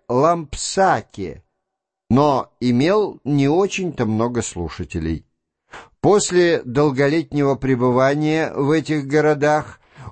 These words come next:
он приблизительно на тридцать шестом году своей жизни возвратился в Афины,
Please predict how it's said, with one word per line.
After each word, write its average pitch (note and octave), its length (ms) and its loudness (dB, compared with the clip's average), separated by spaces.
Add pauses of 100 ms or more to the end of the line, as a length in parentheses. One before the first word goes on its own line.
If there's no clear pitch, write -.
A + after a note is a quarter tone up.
(100)
он G#3 380 2
приблизительно D#3+ 1300 0
на D3 260 0
тридцать E3+ 600 -4
шестом C#3+ 600 0
году B2+ 400 0
своей A2 460 0
жизни G3 680 0
возвратился C3+ 920 0
в G#3 60 0
Афины, D#3 720 -2